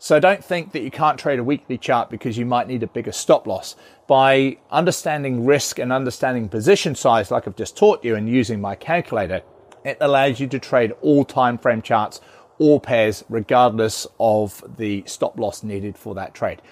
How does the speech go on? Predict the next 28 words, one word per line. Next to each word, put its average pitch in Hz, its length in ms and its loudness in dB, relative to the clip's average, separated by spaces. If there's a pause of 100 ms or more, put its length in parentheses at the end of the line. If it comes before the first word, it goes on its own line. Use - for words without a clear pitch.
(220)
So - 160 4
I 147 60 6
hope 220 180 4
that 185 160 2
helps. 175 340 2
I 147 60 0
hope 185 200 4
that 170 180 0
helps 165 360 -2
you, 139 400 2
uh, 120 220 -2
understand 143 880 -2
risk. 165 340 0 (220)
It 135 120 -2
helps 135 220 2
control 120 400 2
your 101 140 -4
head. 180 260 2
It - 80 -4
helps 139 240 -2
control 123 340 -4
your 101 100 -8
heart. 110 300 -2
In 120 120 -2
other 139 160 4
words, 131 280 2
your 123 120 2
emotions. 113 640 -2